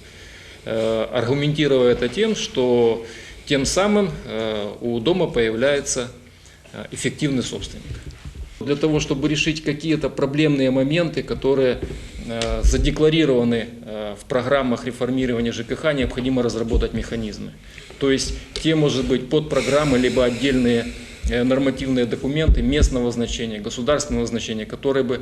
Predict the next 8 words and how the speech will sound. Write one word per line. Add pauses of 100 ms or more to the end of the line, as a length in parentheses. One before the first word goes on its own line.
(160)
раскрывали,
давали
возможность (180)
реализовать
тот
или
иной (200)
задекларированный